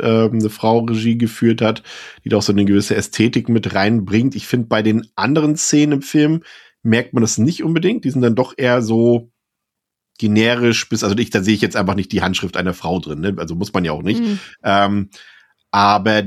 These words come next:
Speaker 1: ich habe schon das Gefühl gehabt, dass der Film, zumindest jetzt nicht aus der Sicht von Roger Corman, aber aus der Sicht von, von Cachet schon so ein bisschen die Absicht hat, den Männern, die das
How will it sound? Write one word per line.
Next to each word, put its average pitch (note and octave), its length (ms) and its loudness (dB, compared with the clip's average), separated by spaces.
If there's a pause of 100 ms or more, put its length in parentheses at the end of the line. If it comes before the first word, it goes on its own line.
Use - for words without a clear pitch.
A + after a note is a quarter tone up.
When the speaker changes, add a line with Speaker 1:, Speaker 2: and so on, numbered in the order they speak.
(120)
Speaker 1:
ich - 160 -8
habe G#2+ 100 -2
schon A#2+ 200 0
das A#2+ 140 0
Gefühl B2+ 280 -4
gehabt, A#2 160 0
dass A2 80 -2
der - 120 0
Film, C3 580 2
zumindest A#2+ 300 0
jetzt - 420 -4
nicht G#2 220 -6
aus - 120 -2
der G2+ 120 2
Sicht F#2+ 180 -4
von F#2+ 140 -2
Roger F#2+ 260 0
Corman, C#3+ 420 2
aber G#2 160 2
aus F#2+ 120 -2
der F#2+ 80 -8
Sicht G#2 180 -10
von, G2+ 280 -2 (240)
von G#2 160 -4
Cachet A#2+ 480 0
schon B2 240 2
so B2+ 60 2
ein B2 60 -2
bisschen B2 300 0
die A2+ 160 0
Absicht A#2 380 -4
hat, A#2 200 -2 (1080)
den A2+ 180 4
Männern, D3 340 2
die B2 100 -2
das A2+ 300 -2